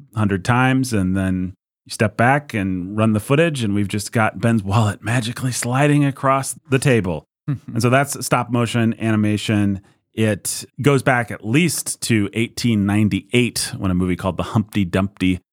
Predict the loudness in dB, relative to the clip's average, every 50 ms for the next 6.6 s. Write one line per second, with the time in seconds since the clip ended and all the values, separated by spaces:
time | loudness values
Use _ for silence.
0 | _ _ _ -8 -4 0 0 0 0 -2 -6 -8 -6 -6 -4 -4 -6 -8 -10 _
1 | _ _ _ _ _ -4 -2 0 0 0 -2 -2 -2 -4 -2 -2 0 0 0 0
2 | 0 0 -2 -2 -4 -4 -4 -4 -2 0 0 0 -2 -2 -4 -2 -2 -2 -2 -2
3 | -2 -2 -2 -2 -4 -8 _ _ _ _ _ _ _ _ 0 2 2 2 2 0
4 | 0 0 -2 -4 -4 -2 -2 -2 -2 -2 -6 -4 -2 -2 0 2 2 2 2 0
5 | 0 -2 -2 -4 -2 -4 -4 -4 -6 -10 -14 -18 _ _ _ _ -8 -4 -2 -2
6 | 0 -2 -4 -6 -8 -12 -14 -16 -10 -6 -6 -6